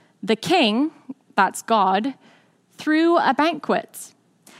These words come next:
He summoned the people of Israel,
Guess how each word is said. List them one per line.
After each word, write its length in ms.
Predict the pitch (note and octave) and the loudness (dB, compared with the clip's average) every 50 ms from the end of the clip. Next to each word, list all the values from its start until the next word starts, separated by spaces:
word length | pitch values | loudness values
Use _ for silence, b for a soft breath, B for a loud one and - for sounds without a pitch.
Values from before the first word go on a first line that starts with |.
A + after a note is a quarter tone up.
| B B - | B B -2
He 100 | - B3+ | -2 -2
summoned 840 | - - - - C#4+ C#4+ D4+ E4 E4+ E4+ E4 D#4+ D#4 D#4 C#4+ B3+ A#3+ | 0 -2 -4 0 2 2 4 4 4 4 4 4 2 2 0 -2 -4
the 80 | C4+ | -6
people 460 | C4 - - C#4+ C#4 C#4 D#4+ D4 C4 - | -4 0 0 0 0 0 0 0 2 2
of 180 | - A3+ G3 - | 0 0 -2 -2
Israel, 680 | - B3 D4 C#4 B3+ C4 B3+ A3+ G#3+ G#3 G3 F#3 F3+ B | -2 0 0 0 0 2 2 4 4 4 2 0 -2 B